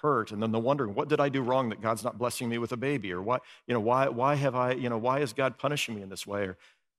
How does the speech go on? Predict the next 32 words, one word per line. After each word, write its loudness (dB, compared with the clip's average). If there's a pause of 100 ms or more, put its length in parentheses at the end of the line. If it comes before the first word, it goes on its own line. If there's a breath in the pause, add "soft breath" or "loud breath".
(120)
what 2
was 2
it 2
really? 4
And 4
her 4
friends -2
in 0
her 2
women's 0
Bible 2
study, -6
"Well, -4
you -2
know, 2
God 2
has -2
a -8
plan." -4 (960)
Well, -2
at -2
that 0
moment, 0
that's -8
not 0
a 0
very 0
helpful -2
thing -4
to -6
say. -6 (640)
And, 2